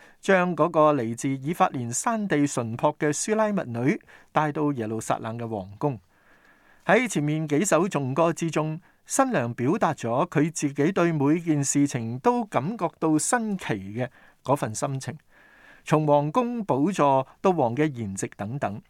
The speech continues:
呢一切都係佢抒發情感嘅對象。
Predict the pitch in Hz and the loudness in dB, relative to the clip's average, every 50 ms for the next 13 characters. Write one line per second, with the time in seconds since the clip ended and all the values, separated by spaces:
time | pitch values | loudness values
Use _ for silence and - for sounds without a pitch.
0 | _ _ _ _ _ _ _ 127 147 160 156 - - 147 120 120 127 - 185 175 | _ _ _ _ _ _ _ -2 0 0 0 0 -2 -2 -2 -2 -2 0 2 2
1 | 156 131 117 123 - - 117 113 117 135 147 - - - 214 202 - 156 - - | 2 0 -2 -8 -10 -8 -6 -4 -4 -4 -4 -4 -4 -4 -4 -2 -2 -2 -2 -4
2 | - 123 107 101 101 - 104 117 143 135 120 - - 110 107 107 101 - 110 98 | -8 -10 -10 -10 -12 -12 -10 -8 -6 -6 -6 -6 -6 -6 -6 -6 -6 -6 -8 -8